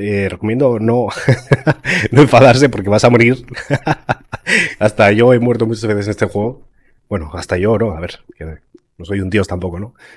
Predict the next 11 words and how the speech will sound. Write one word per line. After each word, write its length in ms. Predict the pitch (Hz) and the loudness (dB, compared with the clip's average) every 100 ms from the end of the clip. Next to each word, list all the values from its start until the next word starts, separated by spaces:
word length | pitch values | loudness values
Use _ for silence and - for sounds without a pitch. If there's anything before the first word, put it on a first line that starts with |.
| - _ | -20 _
Como 180 | - 92 | -12 -6
algunos 380 | 90 98 95 92 | -2 0 0 0
speedrunners 540 | 95 - 98 92 92 | -2 0 2 2 -2
por 140 | - 87 | -4 -4
ahí, 120 | 95 | -4
pero, 400 | 101 90 80 82 | -4 -4 -8 -12
en 100 | 92 | -14
fin. 240 | - 90 - _ _ _ _ _ _ _ | -10 -12 -12 _ _ _ _ _ _ _
Es 160 | - | -16
un 80 | 101 | -16
juego 840 | - 101 95 92 92 90 87 87 | -8 -6 -4 -4 -4 -4 -6 -10